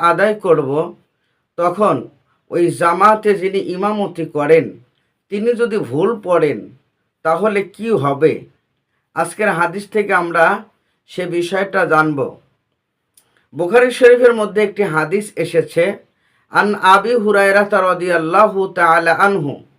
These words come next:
হযরত আবু হুরায়রা রাদিয়াল্লাহু তাআলা আনহু থেকে বর্ণিত, ক্বালা, তিনি বলেন, ক্বালা রাসূলুল্লাহি সাল্লাল্লাহু আলাইহি ওয়াসাল্লাম, রাসূলুল্লাহ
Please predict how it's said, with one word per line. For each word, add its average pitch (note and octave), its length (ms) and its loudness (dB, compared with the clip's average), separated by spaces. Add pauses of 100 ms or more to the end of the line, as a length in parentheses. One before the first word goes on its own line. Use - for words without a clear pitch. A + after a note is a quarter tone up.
(460)
হযরত G3 360 0 (180)
আবু G#3 160 2 (100)
হুরায়রা A3 420 4 (100)
রাদিয়াল্লাহু F3+ 720 0 (120)
তাআলা F3+ 240 2 (140)
আনহু F3+ 240 -4 (140)
থেকে E3 220 -4 (100)
বর্ণিত, D3+ 420 -2 (720)
ক্বালা, F#3 360 4 (140)
তিনি F#3 220 -2 (120)
বলেন, F3 300 4 (540)
ক্বালা G#3 300 6 (120)
রাসূলুল্লাহি G3+ 840 0 (200)
সাল্লাল্লাহু F#3+ 680 -2 (140)
আলাইহি F#3+ 520 0
ওয়াসাল্লাম, E3 580 0 (680)
রাসূলুল্লাহ A3+ 680 4